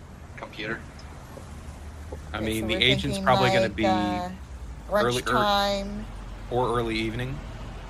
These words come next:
Speaker 3: So what are we thinking?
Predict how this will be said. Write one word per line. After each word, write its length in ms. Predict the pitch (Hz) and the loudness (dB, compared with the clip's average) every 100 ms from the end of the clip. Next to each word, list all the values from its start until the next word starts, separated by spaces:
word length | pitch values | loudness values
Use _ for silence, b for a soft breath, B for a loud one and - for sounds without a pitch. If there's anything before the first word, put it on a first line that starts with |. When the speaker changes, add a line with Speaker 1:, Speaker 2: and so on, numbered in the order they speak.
| - - - - - - - - - - - - - - - - - - - - - - - - - - - - - - - - - 180 - - - - - - - | -12 -10 -10 -10 -10 -10 -10 -10 -10 -10 -8 -8 -6 -6 -8 -8 -10 -10 -8 -10 -10 -10 -10 -10 -10 -10 -10 -8 -8 -8 -10 -10 -10 -10 -10 -10 -12 -10 -10 -10 -8
Speaker 3:
So 360 | - 202 190 180 | 0 2 4 2
what 100 | 180 | 0
are 40 | |
we 80 | 175 | -2
thinking? 360 | - 143 127 | -4 -4 -6